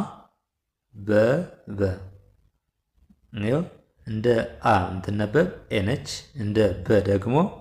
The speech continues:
ቢኢ። ይኸው ሁለቶችም በበ ስለሆኑ ተመሳሳይ ናቸው ማለት ነው፣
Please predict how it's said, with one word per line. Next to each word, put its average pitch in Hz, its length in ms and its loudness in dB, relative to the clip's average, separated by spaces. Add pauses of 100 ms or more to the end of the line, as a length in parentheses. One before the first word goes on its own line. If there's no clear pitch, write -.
(1500)
ቢኢ። 127 340 -4 (640)
ይኸው 123 280 -2
ሁለቶችም 113 540 -2
በበ 104 280 2
ስለሆኑ 113 360 0
ተመሳሳይ 101 520 0
ናቸው 95 300 -4
ማለት 90 260 -8
ነው፣ - 100 -20